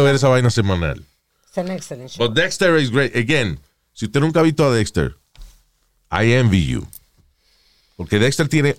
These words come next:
Speaker 2: ocho temporadas que se hicieron hace unos añitos atrás. Y es nada, de un tipo que es a serial killer, pero él trabaja en el departamento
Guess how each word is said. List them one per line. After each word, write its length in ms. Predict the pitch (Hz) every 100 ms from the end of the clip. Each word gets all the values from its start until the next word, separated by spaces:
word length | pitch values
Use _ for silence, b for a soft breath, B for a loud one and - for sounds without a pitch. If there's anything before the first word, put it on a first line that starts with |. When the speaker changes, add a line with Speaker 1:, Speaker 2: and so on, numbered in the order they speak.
| -
Speaker 2:
ocho 360 | 143 175 180
temporadas 960 | 165 160 147 147 139 139 139 131 - - _ _ _ _ _ -
que 100 | 107
se 100 | 113
hicieron 440 | 104 123 131 131
hace 180 | 127 131
unos 180 | 127 127
añitos 320 | 120 117 120
atrás. 300 | 107 76 71 - _ _ _ _ _ _ 98
Y 140 | 107
es 80 | 127
nada, 200 | 147 147
de 40 |
un 120 | 123 117
tipo 280 | 139 135
que 220 | 120 127 131
es 120 | 113
a 60 |
serial 400 | 104 139 139 139
killer, 380 | - 117 98 95 - _ -
pero 260 | 101 95
él 140 | 104 104
trabaja 580 | 120 113 117 117 110 -
en 200 | 104 101
el 160 | 95
departamento 800 | 95 98 80 90 101 101 117 110